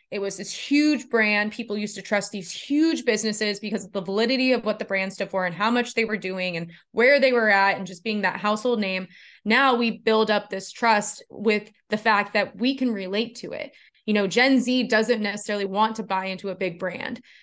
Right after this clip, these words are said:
They wanna buy into a brand that's either giving back, it's relatable to them, they know the person behind it, and there's a whole different level of trust and identity.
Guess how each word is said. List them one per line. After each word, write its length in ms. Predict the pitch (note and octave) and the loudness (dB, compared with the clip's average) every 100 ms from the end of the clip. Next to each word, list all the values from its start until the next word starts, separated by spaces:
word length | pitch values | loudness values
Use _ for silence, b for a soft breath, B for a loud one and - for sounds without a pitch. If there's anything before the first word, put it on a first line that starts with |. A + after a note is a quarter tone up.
| B | B
They 100 | G#3+ | 4
wanna 180 | B3 A#3 | 4 4
buy 220 | G#3+ A3 | 4 4
into 240 | A3+ A3 | 4 2
a 40 | G#3 | 0
brand 360 | G#3+ A3 A3+ | 0 0 0
that's 120 | G3+ G#3+ | -2 -4
either 140 | G3+ | -4
giving 380 | F#3 G3+ G#3+ G#3+ | -4 -2 0 2
back, 340 | G3 G3+ B3 | 2 2 0
it's 120 | A#3 | -6
relatable 460 | - G3 G3+ G3+ G#3 | -6 -4 -2 -2 -4
to 60 | F#3+ | -4
them, 300 | F#3+ G#3+ A3+ | -2 0 0
they 120 | G3+ | -2
know 180 | G3 G3+ | -4 -6
the 80 | F#3+ | -6
person 340 | G#3+ G#3 G3+ | -6 -6 -4
behind 380 | F#3 F3 F#3+ A3 | -2 0 2 2
it, 100 | B3+ | 2
and 100 | G3+ | 0
there's 180 | F#3 F#3+ | -4 -6
a 160 | F3 | -4
whole 200 | G#3 A#3+ | 2 4
different 300 | A3+ A3+ G3 | 4 0 -2
level 320 | F#3 F#3 F#3+ | -6 -6 -4
of 80 | F#3 | -6
trust 320 | - F#3+ - | -6 -8 -6
and 80 | G3 | -6
identity. 580 | F3+ F3 E3 E3 F#2+ - | -4 -4 -6 -6 -10 -16